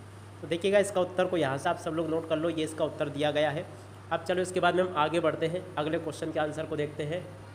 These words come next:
और इसके बाद में देखो, अगला question ये लिखा है, "मर्यादा ना लही के माध्यम से कौन सी मर्यादा ना रहने की बात कही गई है?" तो चलो जल्दी से हम आगे बढ़ते हैं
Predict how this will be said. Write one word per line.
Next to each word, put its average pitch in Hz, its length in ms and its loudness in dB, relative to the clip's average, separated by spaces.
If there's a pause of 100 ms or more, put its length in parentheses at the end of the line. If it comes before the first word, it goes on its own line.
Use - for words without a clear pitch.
(1040)
और 160 240 2
इसके 160 200 -4
बाद 180 140 4
में 180 80 2
देखो, 180 180 0
अगला 165 300 0
question 170 320 -4
ये 165 80 0
लिखा 160 220 -2
है, 165 220 -2 (440)
"मर्यादा 170 540 4
ना 175 180 2
लही 156 280 2
के 170 160 0
माध्यम 156 360 2
से 165 100 -4
कौन 156 260 -4
सी 170 120 -6
मर्यादा 156 580 2 (160)
ना 165 140 4
रहने 143 320 -2
की 160 140 -4
बात 143 240 0
कही 143 160 -2
गई 139 200 -2
है?" 127 320 -8 (300)
तो - 160 -10
चलो 185 160 4
जल्दी 175 200 4
से 190 120 2
हम 185 160 2
आगे 156 220 4
बढ़ते 160 260 0
हैं 165 180 -2